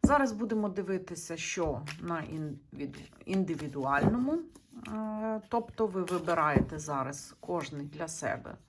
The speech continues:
свою карту. І щиро вам дякую за ваші відгуки. Це, е, допомагає іншим, хто новенькі приходять, їм допомагає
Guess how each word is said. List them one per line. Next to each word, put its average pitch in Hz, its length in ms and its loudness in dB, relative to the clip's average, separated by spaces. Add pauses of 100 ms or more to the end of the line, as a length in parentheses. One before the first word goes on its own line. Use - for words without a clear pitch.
свою 156 420 -6
карту. 220 460 2
І 196 140 -4
щиро 170 380 -4
вам 160 220 -2
дякую 151 420 -6
за 151 160 -6
ваші 139 380 -6
відгуки. 196 560 -6 (840)
Це, 175 520 0 (320)
е, 151 260 -4
допомагає 175 720 2
іншим, 277 720 0 (340)
хто - 240 -2
новенькі 180 520 0
приходять, 277 720 -2 (920)
їм 190 360 4
допомагає 208 880 2